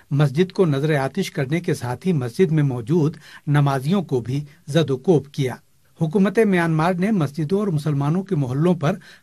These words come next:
حملے کر کے ان کے خلاف تشدد کا نیا سلسلہ شروع کر دیا ہے۔ میانمار کے مسلمانوں کی رہائش گاہوں اور گھروں پر فوج کے حملوں کے باعث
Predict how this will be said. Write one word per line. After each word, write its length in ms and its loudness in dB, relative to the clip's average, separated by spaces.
حملے 240 2
کر 220 -2
کے 160 -4
ان 140 0
کے 140 -4
خلاف 360 -2
تشدد 500 -2
کا 120 0
نیا 400 2
سلسلہ 520 -2
شروع 280 0
کر 180 -4
دیا 340 -4
ہے۔ 200 -10
میانمار 420 2
کے 140 -4
مسلمانوں 560 0
کی 140 0
رہائش 420 0
گاہوں 280 0
اور 140 0
گھروں 200 2
پر 180 0
فوج 320 -2
کے 120 -2
حملوں 300 -2
کے 140 0
باعث 300 -4